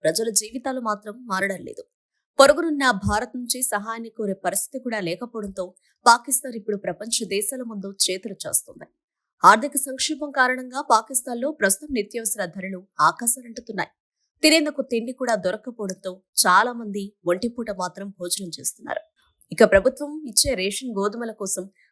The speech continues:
ప్రజలు యుద్ధాలు చేయాల్సి వస్తోంది. మరోవైపు ఆకలితో అలమటిస్తున్న ప్రజలకు పాకిస్తాన్ ప్రభుత్వం మరో పిడుగు లాంటి వార్త చెప్పింది.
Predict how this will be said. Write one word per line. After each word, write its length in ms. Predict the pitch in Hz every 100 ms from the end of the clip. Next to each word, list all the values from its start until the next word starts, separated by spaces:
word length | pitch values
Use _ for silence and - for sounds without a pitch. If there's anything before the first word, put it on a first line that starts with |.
| -
ప్రజలు 300 | 240 240 277
యుద్ధాలు 380 | 196 180 233 220
చేయాల్సి 420 | - 180 180 -
వస్తోంది. 360 | 165 - - - _ _ _ _
మరోవైపు 440 | 226 285 320 311 320
ఆకలితో 480 | 277 226 262 285 294
అలమటిస్తున్న 560 | 262 240 220 208 - 208
ప్రజలకు 640 | 196 180 226 220 190 202 _
పాకిస్తాన్ 480 | 190 196 220 - 190 -
ప్రభుత్వం 440 | 160 - 240 190 - _ 165
మరో 200 | 185 247
పిడుగు 320 | 240 226 262
లాంటి 280 | 247 233 220
వార్త 480 | 196 220 247 -
చెప్పింది. 340 | 202 175 165